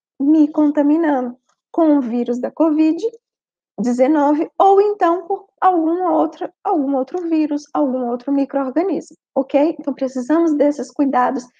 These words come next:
desses hábitos. Resumindo a nossa aula de hoje, primeira coisa que nós fizemos, localizamos as partes e órgãos de nosso corpo,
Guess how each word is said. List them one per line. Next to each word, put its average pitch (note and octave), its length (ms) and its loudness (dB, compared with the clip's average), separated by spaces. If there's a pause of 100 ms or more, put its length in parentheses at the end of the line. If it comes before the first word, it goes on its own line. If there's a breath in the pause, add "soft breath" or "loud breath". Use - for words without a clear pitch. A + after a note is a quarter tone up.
(200)
desses - 400 -6 (180)
hábitos. - 760 -8 (1500 loud breath)
Resumindo A#4+ 500 4
a G4+ 60 4
nossa F#4 280 2
aula E4 240 4
de D#4 160 2
hoje, B3+ 440 0 (360)
primeira A4 400 -2
coisa E4+ 280 -4
que D4+ 80 -6
nós C#4+ 220 -2
fizemos, F4+ 580 -6
localizamos C#4+ 1000 -2
as D4 280 -4
partes E4 420 -4 (100)
e D4 80 2
órgãos C#4 360 0
de C#4 100 0
nosso C#4 340 -2
corpo, - 480 -4